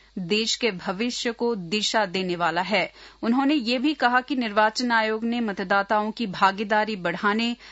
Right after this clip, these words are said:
पारदर्शिता सुनिश्चित करने, आचार संहिता के पालन और हरित चुनाव की अवधारणा को लागू करने जैसे क्षेत्रों में उल्लेखनीय कार्य किया है।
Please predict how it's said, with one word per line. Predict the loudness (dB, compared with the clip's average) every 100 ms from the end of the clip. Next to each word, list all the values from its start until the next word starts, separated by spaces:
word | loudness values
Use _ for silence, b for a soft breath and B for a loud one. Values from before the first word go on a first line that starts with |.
| B 4
पारदर्शिता | 6 4 0 0 0 -4 0 0
सुनिश्चित | 0 -2 -2 -2 -2 -4
करने, | 0 0 0 -2 0 2
आचार | 2 2 0 0
संहिता | -2 -4 -2 2 2
के | 2 -4
पालन | 2 2 2 0 0
और | 0 2 0 -4 B B 0
हरित | 2 2 -2
चुनाव | 0 2 2
की | 0 0
अवधारणा | 0 0 2 2 2 -2
को | -2 -4
लागू | 0 2 2 0
करने | -2 -2 0 -2
जैसे | -2 -2 -4
क्षेत्रों | -4 -2 0 -2 0 0
में | 0 -2
उल्लेखनीय | -2 -2 -2 -2 -2 -2 -4
कार्य | 0 0 0 -4
किया | -4 -4
है। | -2 -2 -2